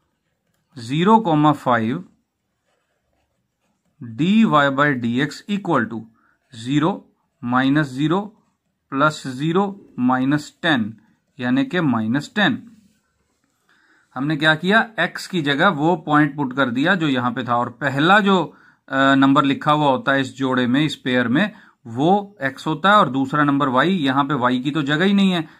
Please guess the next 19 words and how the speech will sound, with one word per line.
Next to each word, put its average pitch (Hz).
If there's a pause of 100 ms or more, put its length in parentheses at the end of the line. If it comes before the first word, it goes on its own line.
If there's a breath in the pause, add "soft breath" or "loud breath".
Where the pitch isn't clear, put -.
(140 loud breath)
तो 143
हमने 143
एक्स 143
को 151
पुट 135
कर 107
दिया, - (160)
एक्स 135
की 139
जगह 156
एक्स 123
को 120
पुट 117
किया। 156 (560 soft breath)
तो 208
अब 208
हम 196
जानते 143
हैं 147